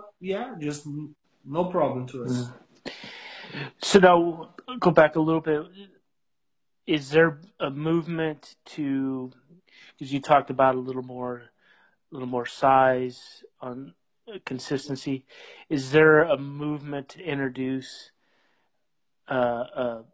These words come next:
Speaker 2: a third breed, or is it just natural, uh, type selection, um, that you guys are looking for? 'Cause I know in the United States, like, uh, you know, there's a lot of breeds that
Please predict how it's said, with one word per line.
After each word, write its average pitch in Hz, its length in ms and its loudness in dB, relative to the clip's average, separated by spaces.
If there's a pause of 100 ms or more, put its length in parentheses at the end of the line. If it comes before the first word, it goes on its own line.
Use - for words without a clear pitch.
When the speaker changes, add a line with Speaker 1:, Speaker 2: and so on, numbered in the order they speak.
Speaker 2:
a 127 100 -6
third 143 420 -2
breed, 139 520 -2
or 123 260 -4
is 127 140 -6
it 127 140 -4
just - 400 -8 (120)
natural, 127 1000 2
uh, 123 260 -10
type 123 260 -4
selection, 120 800 -8 (1300)
um, 113 600 -4
that 123 180 2
you 120 120 -4
guys 120 260 4
are 120 60 0
looking 123 300 -2
for? 123 180 -2
'Cause 131 160 0
I 147 100 8
know 143 320 4
in 123 80 -8
the 127 80 -6
United 127 380 -4
States, 131 520 -4
like, 117 360 -8 (880)
uh, 113 680 -8 (1300)
you 143 120 0
know, 127 120 6
there's 127 200 2
a 135 40 2
lot 139 260 6
of 131 100 -8
breeds 131 440 -12
that 120 340 -10